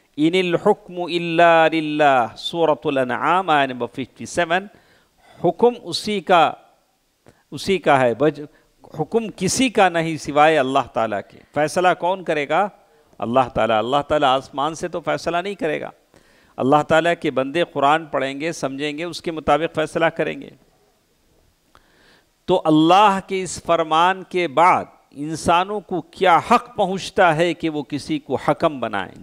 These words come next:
जज बनाएं? तो अब्दुल्ला बिन अब्बास रज़ी अल्लाह ताला अन्हु ने सुना, सुनकर कहा कि अच्छा, ये एक एतराज़ हुआ। दूसरा एतराज़ क्या है?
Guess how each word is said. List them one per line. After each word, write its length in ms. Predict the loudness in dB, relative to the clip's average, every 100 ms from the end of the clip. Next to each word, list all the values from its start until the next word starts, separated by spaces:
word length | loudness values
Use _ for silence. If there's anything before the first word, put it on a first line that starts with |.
| -2
जज 280 | 0 0 -4
बनाएं? 320 | -8 -8 -12 _ _ _ _ _ _ _ _ _ _ _ _ _ _ _ _ -4
तो 100 | -2 0 -2 -4 -8 -10
अब्दुल्ला 360 | -6 0 0
बिन 140 | 0 -4
अब्बास 440 | -2 2 2 2
रज़ी 200 | -4 -4
अल्लाह 360 | -4 2 0 0 -4
ताला 240 | -2 -2
अन्हु 160 | -4 -8
ने 100 | -12
सुना, 320 | -10 -10 -10 -12 _ _ _ _ _ _ _ _ _ _ _ -20 _ _ -20 -16
सुनकर 440 | -6 -6 2 2 4
कहा 300 | 2 4 2
कि 140 | 2
अच्छा, 340 | -2 2 2 2 -2 -20 _ -10
ये 140 | -6 -2
एक 200 | -2 0 -2
एतराज़ 420 | 0 2 2 0
हुआ। 180 | -8 -8 _ _ _ -20 _ _ -14
दूसरा 480 | -2 0 2 4 4
एतराज़ 440 | 2 0 0 -2
क्या 180 | -2 -2
है? 280 | -2 -6